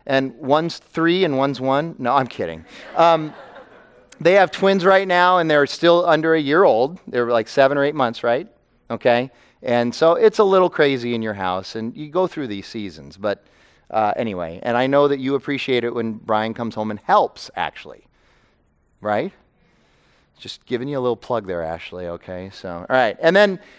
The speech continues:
uh, respect and admiration. We've talked a lot about this already in Ephesians five, but let me just reiterate. Ladies,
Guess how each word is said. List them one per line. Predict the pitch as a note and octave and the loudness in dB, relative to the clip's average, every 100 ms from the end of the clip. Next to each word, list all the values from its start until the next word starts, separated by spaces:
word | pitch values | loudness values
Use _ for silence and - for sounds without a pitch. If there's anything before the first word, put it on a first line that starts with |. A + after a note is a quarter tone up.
| _ | _
uh, | - F3+ F#3 | 2 2 2
respect | G#3 - D4 D4 | -2 2 2 4
and | B3+ | 6
admiration. | G#3+ G3 F#3+ F#3 F#3 | 6 6 4 2 2
We've | F3 F#3 | 0 2
talked | G#3 G#3+ G#3+ | 2 2 2
a | - | 2
lot | D#3+ F3 G3+ G#3 | 4 6 6 6
about | F#3 F3 E3 | 6 4 4
this | E3 - | 0 2
already | D#3+ D3 D3+ D3 | 4 6 4 4
in | C#3+ | 0
Ephesians | C3+ D3 C3+ B2 A#2 | -2 -2 -4 -4 -4
five, | - B2 A#2 | 0 2 2
but | A2 A#2+ | 0 0
let | C#3 | 0
me | D3+ | -2
just | C#3+ C3+ | -4 -4
reiterate. | B2+ A#2+ A2+ G#2 - - | -2 0 0 -2 -6 -16
Ladies, | - C3+ C#3+ C#3+ C#3+ | -4 -2 0 -2 -4